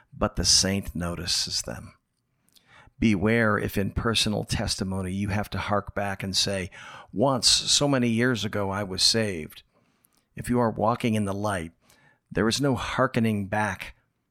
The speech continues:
The past is transfused into the present, and the wonder of communion with God is extolled.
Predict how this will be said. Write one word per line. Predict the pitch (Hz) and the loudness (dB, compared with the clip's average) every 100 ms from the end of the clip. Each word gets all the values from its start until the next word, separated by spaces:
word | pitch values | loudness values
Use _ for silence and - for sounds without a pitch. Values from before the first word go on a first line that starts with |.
| _ - | _ -12
The | |
past | 101 - 120 120 - | -2 2 2 2 0
is | 92 - | -2 -2
transfused | - 117 110 104 - 117 110 104 95 - | 0 0 0 -2 -4 0 0 0 -4 -6
into | 101 98 | -6 -6
the | 101 | -8
present, | - 113 107 92 90 - - - - - - | -4 -2 -2 -4 -8 -14 -20 -20 -20 -20 -8
and | - 104 | 0 2
the | 82 | 2
wonder | 92 104 131 123 113 | 0 2 2 2 2
of | 104 | 0
communion | - 107 98 104 107 104 | -2 -2 0 0 0 -2
with | 104 - | -4 -4
God | 95 95 | -6 -4
is | 95 - | -4 -2
extolled. | 90 - - 87 82 80 | 2 2 2 -4 -6 -10